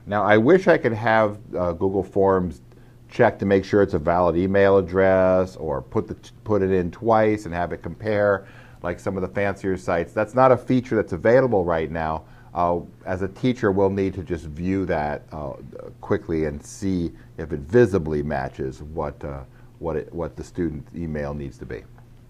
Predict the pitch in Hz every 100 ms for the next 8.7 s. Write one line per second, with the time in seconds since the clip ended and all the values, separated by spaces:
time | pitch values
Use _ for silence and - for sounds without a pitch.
0 | - - - - - - - - - -
1 | 95 92 98 90 - 87 82 - 92 87
2 | 85 - 110 107 101 85 82 110 117 113
3 | 107 90 95 92 90 101 92 101 95 -
4 | 110 95 - 92 82 87 80 - 82 80
5 | 80 - - - 90 85 85 82 76 73
6 | 80 71 65 - - - - - - -
7 | - - - - - - - - - -
8 | - - - 135 156 82